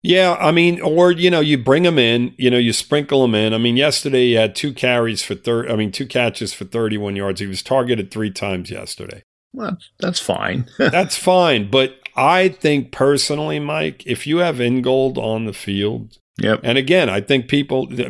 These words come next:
Speaker 1: people may think I'm crazy, but I'm telling you that if you keep your fullback on the field,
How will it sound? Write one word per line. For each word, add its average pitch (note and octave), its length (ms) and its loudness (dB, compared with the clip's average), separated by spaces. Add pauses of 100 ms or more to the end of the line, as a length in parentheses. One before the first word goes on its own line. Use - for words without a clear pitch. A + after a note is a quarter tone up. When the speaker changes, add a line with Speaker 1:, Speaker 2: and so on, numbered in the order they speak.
Speaker 1:
people G3 260 0
may F3 220 0
think C#3 260 0
I'm A#2+ 160 -2
crazy, A#2 480 0
but A#2+ 280 -2
I'm C3+ 200 -2
telling D#3+ 460 0
you G#2+ 180 0
that G#2+ 240 0 (560)
if - 240 -2
you A#2+ 80 2
keep F#3 320 -2
your E3 120 2
fullback C3 600 2
on A#2 240 0
the A2 80 -4
field, - 460 -8